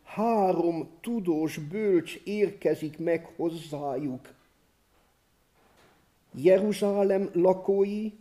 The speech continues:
élükön Heródes királlyal, mégis úgy lázba jönnek, mintha hadseregek helyezték volna ostromzár alá a városukat.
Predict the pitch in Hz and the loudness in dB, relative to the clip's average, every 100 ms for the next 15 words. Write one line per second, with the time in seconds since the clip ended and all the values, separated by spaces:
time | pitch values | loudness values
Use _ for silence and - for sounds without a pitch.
0 | - _ - 185 175 165 160 151 143 120 | -20 _ 0 2 4 2 0 2 0 2
1 | 170 175 170 165 156 - 180 175 165 151 | 2 4 2 0 -2 -6 -4 -2 -2 -2
2 | 156 156 151 160 - _ _ _ _ _ | 0 2 2 -2 -10 _ _ _ _ _
3 | - 147 254 247 190 170 156 - - 226 | -6 -2 0 -2 -4 -6 -8 -10 -8 -6
4 | 233 202 - 151 170 185 185 151 147 151 | -2 0 0 0 0 0 0 -2 -2 0
5 | 139 147 185 196 175 156 139 135 - - | 0 2 2 2 0 -2 -2 -4 -8 -20
6 | _ _ _ - 185 226 202 - 170 156 | _ _ _ -6 0 0 0 -2 2 2
7 | 139 - - - 190 - 165 151 143 143 | 0 -6 2 2 2 0 0 2 0 -2
8 | 139 - - _ _ - 190 180 160 151 | -4 -12 -20 _ _ 4 6 6 4 0
9 | - 143 131 147 160 147 143 123 - 196 | -4 -6 -6 -2 0 0 0 -2 2 2
10 | 185 - 147 147 131 131 127 127 127 156 | 2 -4 -2 -2 -4 -6 -6 -8 -8 -2
11 | 175 151 151 139 - 139 135 147 143 143 | -2 -2 -4 -8 -6 -4 -4 -4 -4 -6
12 | 143 - 151 - 151 147 | -10 -14 -20 -12 -10 -10